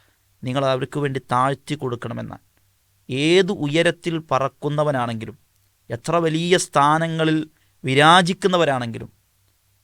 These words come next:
ഉമ്മയുടെയും ഉപ്പയുടെയും അടുത്തു വന്നാൽ അവർ ചിറക് താഴ്ത്തി, ചിറകൊടിഞ്ഞ്, അല്ലേ, വളരെ വിനയാന്വിതരായി അവിടെ നിൽക്കണം എന്നുള്ളതാണ്. അപ്പോൾ നമ്മുടെ പ്രവർത്തനങ്ങളിലൂടെ ഒരിക്കലും അവരെ വേദനിപ്പിക്കാൻ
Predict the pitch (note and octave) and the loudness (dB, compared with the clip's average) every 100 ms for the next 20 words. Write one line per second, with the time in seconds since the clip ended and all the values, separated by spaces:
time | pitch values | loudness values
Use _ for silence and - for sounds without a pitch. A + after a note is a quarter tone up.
0 | - C3 D#3+ D#3+ C#3 C#3 B2+ A#2 C3+ C3 | -10 -4 -4 -2 -2 -2 -4 -6 -6 -4
1 | B2 B2+ A#2 A2+ A2+ B2+ A#2 A2+ - _ | -4 -4 -4 -8 -8 -8 -6 -8 -10 _
2 | _ _ _ _ _ - B2+ D#3 D#3 _ | _ _ _ _ _ -2 0 0 -4 _
3 | _ _ _ _ - C#3+ E3+ F3+ F#3+ D3+ | _ _ _ _ -2 2 4 4 2 2
4 | B2+ A#2 A#2+ A2+ - C#3 D#3 C#3+ C3 B2 | 0 -2 -10 -14 -6 -4 -2 -2 -2 -4
5 | A2+ A2+ _ _ _ _ B2 G#2+ _ _ | -8 -12 _ _ _ _ -12 -12 _ _
6 | - A#2+ C#3+ D3 C3+ C#3 D3 D#3+ E3+ F3 | -2 0 2 0 0 0 4 4 4 4
7 | E3 D3 B2 - _ _ _ _ _ _ | 4 4 2 -4 _ _ _ _ _ _
8 | - B2 B2+ A#2 D#3+ C#3 B2+ - A#2 _ | -10 -8 -8 -8 -8 -6 -8 -10 -16 _
9 | _ _ _ _ C#3+ F3+ - _ _ _ | _ _ _ _ -6 -4 -6 _ _ _
10 | - A#2+ C#3 F#3+ D#3+ D#3 D#3+ - F#3+ F3+ | -8 -2 2 2 2 0 0 -2 0 0
11 | E3+ C#3+ C3+ B2 _ _ _ C3+ C#3+ - | -2 -2 -2 -4 _ _ _ -8 -8 -4
12 | E3+ C#3+ C3 B2+ B2 B2 A#2+ B2 C3 | -4 -2 -2 -2 -2 -2 -6 -4 -4